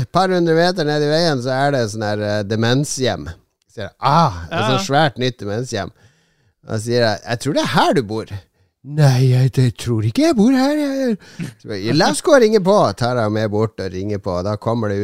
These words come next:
Speaker 1: ut en player. "Er det der du er?" <laughs> Så da fikk jeg levert henne
Speaker 2: Ja.
Speaker 1: tilbake. Men det var en veldig lettelse å bli kvitt henne der. Fordi jeg hadde jo ikke hjerte til,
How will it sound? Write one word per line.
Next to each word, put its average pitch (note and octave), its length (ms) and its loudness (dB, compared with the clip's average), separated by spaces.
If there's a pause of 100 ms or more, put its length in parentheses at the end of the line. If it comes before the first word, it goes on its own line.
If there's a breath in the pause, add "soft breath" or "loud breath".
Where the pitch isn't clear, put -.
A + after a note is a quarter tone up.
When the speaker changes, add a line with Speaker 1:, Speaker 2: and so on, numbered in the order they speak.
Speaker 1:
ut - 80 -18
en F#2+ 160 -8
player. F#2+ 400 -4
"Er C4+ 160 4
det E4 160 -2
der F#4 480 4
du D#4+ 80 0
er?" C#4 400 4
<laughs> D#3 80 -16 (840 loud breath)
Så F#3+ 320 -4
da E3 240 6
fikk G3 240 -2
jeg F#3+ 80 0
levert D3 320 2
henne C#3+ 160 -6
Speaker 2:
Ja. C#3+ 60 -2
Speaker 1:
tilbake. A#2+ 260 -2
Men C3 80 -4
det D#3 80 4
var G3 140 6
en - 20 -2
veldig G#3 240 4
lettelse D#3+ 480 -2
å A2+ 140 0
bli A2+ 180 -2
kvitt F#3+ 240 -2
henne F#2+ 140 -4
der. E2+ 200 -6 (460)
Fordi B2 160 -2
jeg B2 140 2
hadde D3+ 160 2
jo - 20 2
ikke E3 220 -2
hjerte - 420 0
til, - 140 2